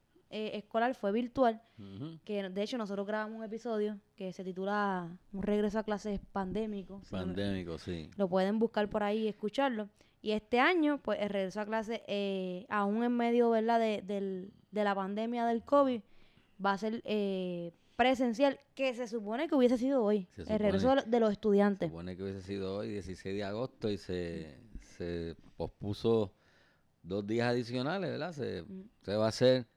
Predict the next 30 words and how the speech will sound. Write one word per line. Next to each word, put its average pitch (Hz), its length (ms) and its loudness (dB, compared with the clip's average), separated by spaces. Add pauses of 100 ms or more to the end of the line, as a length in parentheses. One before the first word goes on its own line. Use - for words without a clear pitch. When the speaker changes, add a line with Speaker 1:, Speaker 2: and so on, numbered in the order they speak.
(140)
Speaker 2:
para 98 200 0
los 95 140 0
estudiantes 107 720 -4
el 92 120 -6
miércoles, 90 640 -4
el 85 80 -12
miércoles 104 720 -2 (480)
dieciocho 95 720 -2
de 101 240 0
agosto. 90 360 -8
Speaker 1:
Entonces, 214 640 -6 (540)
eh, 196 760 -2 (240)
nos 214 160 -10
podemos 220 320 -2
preguntar, 226 600 2
¿por 202 280 0
qué 294 160 0
no 370 80 2
empezaron 254 640 2 (180)
hoy 247 240 0
lunes? 202 400 -2 (840)
Speaker 2:
No, - 80 -8
Speaker 1:
Eh, 185 160 -2
Speaker 2:
porque - 200 -6
Speaker 1:
bueno, 123 80 0
Speaker 2:
la 95 220 0
tormenta 92 640 -6 (260)
Speaker 1:
según 233 460 0
el 285 120 0
gobernador, 302 600 0